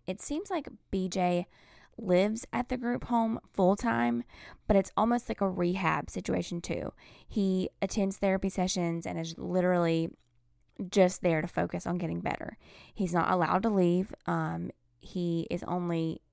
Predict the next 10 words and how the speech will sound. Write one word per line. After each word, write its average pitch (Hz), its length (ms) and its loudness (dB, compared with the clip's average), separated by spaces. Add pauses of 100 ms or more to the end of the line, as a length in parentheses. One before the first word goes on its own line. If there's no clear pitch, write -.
(220)
able 180 200 0
to 165 60 -6
be 170 100 -2
checked - 320 -4
out 156 260 0
by 151 440 -2 (180)
Bill 160 400 0
or, 170 300 -4 (100)
I - 80 -4
assume, 185 380 -6